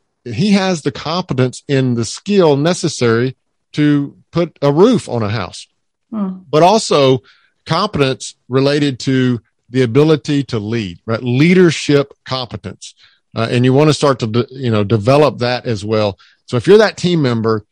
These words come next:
Speaker 1: really focus on building your credibility and re-, and building your competence. And then that, therefore, when you start, when you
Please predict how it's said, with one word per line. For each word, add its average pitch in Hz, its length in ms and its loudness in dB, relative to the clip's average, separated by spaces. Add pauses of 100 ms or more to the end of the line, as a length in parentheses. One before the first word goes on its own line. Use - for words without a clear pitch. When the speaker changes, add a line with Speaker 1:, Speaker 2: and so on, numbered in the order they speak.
(340)
Speaker 1:
really 180 360 0
focus 156 460 -2
on 113 260 -4
building 131 260 -2
your 104 120 -4
credibility 151 800 -4 (420)
and 113 300 -4
re-, 131 80 0 (100)
and 113 200 0
building 131 320 2
your 107 120 0
competence. 117 760 -6 (400)
And 117 140 0
then 117 120 2
that, 147 240 0 (320)
therefore, 139 480 2
when 131 200 0
you 127 140 -2
start, 147 400 -2
when 131 180 -6
you 123 280 -6